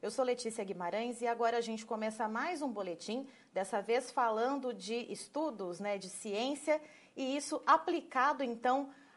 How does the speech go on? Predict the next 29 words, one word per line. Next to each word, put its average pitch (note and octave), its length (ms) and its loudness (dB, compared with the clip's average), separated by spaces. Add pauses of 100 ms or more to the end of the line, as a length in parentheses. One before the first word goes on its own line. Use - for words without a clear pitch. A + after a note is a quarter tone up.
ao A#3 200 6
campo, A#3 500 2
né, G3+ 180 0
pra G3+ 160 0
gente G3 240 -6
ter G#3 140 -2
mais F#3 260 0
ganhos, A#3 400 0
mais G#3+ 240 -2
produtividade, A3 1000 2 (200)
falando, G#3+ 400 2
então, A#3 320 -2
do A3 200 -6
setor B3 400 2
de A#3 240 -6
avicultura. C4+ 960 0 (400)
Quem D4+ 120 2
vai E4 140 2
trazer C4+ 300 4
detalhes C#4 640 2
pra A3 220 2
gente G#3 540 -2
é A3 120 6
o A#3+ 200 8
Bruno C#4 520 0
Wernick, B3 500 2
que C#4+ 220 -4
é G3+ 200 4
veterinário A#3+ 880 2